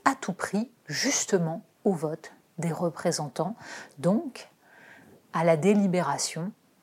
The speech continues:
des citoyens ou de ceux qu'ils ont élus. Or, la Constitution, c'est le texte fondamental, chargé d'organiser les modalités de notre démocratie, la façon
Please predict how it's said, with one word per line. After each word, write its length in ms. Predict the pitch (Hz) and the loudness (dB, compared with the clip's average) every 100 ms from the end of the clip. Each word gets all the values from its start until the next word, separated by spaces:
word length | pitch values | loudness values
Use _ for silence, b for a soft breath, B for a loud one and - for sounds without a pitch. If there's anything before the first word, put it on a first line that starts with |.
| _ _ 180 | _ _ -2
des 120 | 165 | -2
citoyens 680 | - 160 - 151 165 214 240 - | -2 -2 -4 -2 0 0 -2 2
ou 220 | 233 269 - | 4 4 0
de 120 | 175 | -2
ceux 240 | - - 180 | 0 0 -2
qu'ils 300 | - 147 147 | -2 -6 -6
ont 80 | |
élus. 420 | 143 170 - - _ _ _ _ _ B B B B B 277 | -6 -8 -8 -12 _ _ _ _ _ B B B B B 4
Or, 380 | 330 294 165 - _ - | 6 6 2 -8 _ 0
la 180 | 214 233 | 2 2
Constitution, 720 | 196 - - - - 269 349 - _ _ _ _ _ | -2 -6 -10 -6 -2 0 -2 -10 _ _ _ _ _
c'est 180 | - 294 | 0 2
le 100 | 240 | 2
texte 380 | - 302 - 220 | 0 -4 -2 -4
fondamental, 760 | - 214 202 185 170 165 170 - _ _ B B B | 0 0 -2 -2 -6 -6 -8 -14 _ _ B B B
chargé 540 | - 233 220 269 - 180 | 2 4 4 2 0 -4
d'organiser 1040 | 151 285 294 220 233 208 214 190 220 294 | 4 6 6 4 4 6 4 4 2 2
les 200 | 208 165 | 2 4
modalités 880 | 170 226 240 220 208 202 - 220 - _ | 6 8 8 6 6 2 0 0 -2 _
de 140 | 196 180 | -4 -2
notre 280 | 180 - 185 | -2 -2 0
démocratie, 720 | 185 202 - 165 - 165 175 _ B B B | 2 0 -2 -4 -4 -4 -8 _ B B B
la 140 | 180 170 | 0 0
façon 640 | - - 294 - 254 339 | 2 4 6 6 4 0